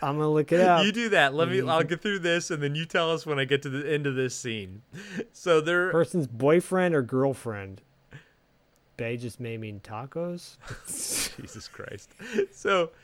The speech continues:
Speaker 1: Okay, never mind.
Speaker 2: T J asks Sarah, "Do you remember this spot?" She says, "Of course she remembers it." She then says, "Why didn't you write to me, T J? Why didn't you call?" T J says, "I wanted to, believe me, but I couldn't.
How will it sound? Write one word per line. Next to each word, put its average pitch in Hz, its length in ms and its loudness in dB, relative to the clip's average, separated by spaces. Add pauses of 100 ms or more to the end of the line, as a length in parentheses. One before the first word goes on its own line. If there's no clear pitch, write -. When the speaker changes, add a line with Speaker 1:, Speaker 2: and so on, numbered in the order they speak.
(160)
Speaker 1:
Okay, 233 340 -8
never 233 180 -8
mind. 233 100 -14
Speaker 2:
T 277 180 2
J 254 240 2
asks 196 300 2
Sarah, 170 480 2
"Do 131 220 -8
you 247 120 -2
remember 233 300 -2
this 262 200 -4
spot?" 247 420 -8 (580)
She 214 140 -8
says, 240 240 -2
"Of 220 120 -8
course 262 360 -2
she - 140 -8
remembers 107 520 -8
it." 78 160 -18 (500)
She - 160 -10
then 233 180 2
says, 190 500 -2
"Why 185 280 -4
didn't 254 200 -4
you 156 100 -2
write 135 460 -2
to 143 100 -10
me, 135 140 -4
T 139 240 -6
J? 139 420 -4
Why 196 220 0
didn't 202 160 -6
you 127 100 -6
call?" 135 560 -2 (540)
T 170 160 -10
J 165 160 0
says, 160 240 -4
"I 196 120 2
wanted 170 380 -2
to, 110 220 -8
believe 156 420 -6
me, 107 240 -8
but 170 100 -2
I 170 60 2
couldn't. 156 640 -6